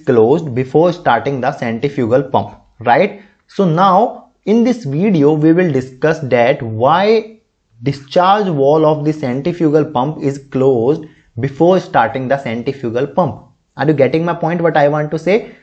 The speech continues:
Now, what will happen if the discharge valve is open and you start the centrifugal pump? So what would be the impact? That also, that is also we are going to discuss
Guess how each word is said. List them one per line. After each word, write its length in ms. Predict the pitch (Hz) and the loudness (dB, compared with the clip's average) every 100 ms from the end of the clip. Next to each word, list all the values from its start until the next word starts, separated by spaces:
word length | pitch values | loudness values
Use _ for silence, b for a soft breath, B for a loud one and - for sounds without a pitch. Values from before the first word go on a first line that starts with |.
| B | B
Now, 400 | 156 196 120 - | 0 0 0 -10
what 320 | - 123 208 - | -6 0 0 0
will 140 | 247 | -4
happen 640 | 151 127 131 190 202 202 - | 0 -4 -2 -2 -2 -4 -6
if 160 | 151 | -4
the 120 | 180 | 0
discharge 560 | 147 120 - 135 135 160 | 0 -2 0 2 2 2
valve 220 | 151 156 | 0 2
is 140 | 160 156 - | 0 -2 -2
open 640 | 117 113 147 208 233 - _ - | -2 0 -2 -2 -6 -14 _ -4
and 520 | 135 170 202 196 - | 0 0 0 -4 -10
you 220 | 120 156 | 0 0
start 420 | 160 - 127 135 139 | 0 0 2 2 0
the 80 | |
centrifugal 600 | 143 127 117 127 135 120 123 | -2 -2 -6 -6 -4 -2 -2
pump? 420 | 113 98 - _ | -2 -4 -6 _
So 80 | 110 | -4
what 220 | 127 156 | -2 0
would 240 | 160 160 | 0 0
be 60 | 160 | 0
the 180 | 156 143 | 0 -2
impact? 600 | 127 127 165 190 - 120 | -6 -2 0 0 -4 0
That 180 | 135 - | 0 2
also, 400 | 120 120 165 170 | 2 0 -2 -4
that 300 | 120 135 156 | 0 0 2
is 120 | 147 | 0
also 360 | 117 117 165 | 2 2 0
we 160 | 139 123 | 0 2
are 120 | 135 | 2
going 280 | 135 113 120 | 2 -2 -2
to 100 | 147 | -2
discuss 460 | 117 104 - 165 | -4 -8 0 0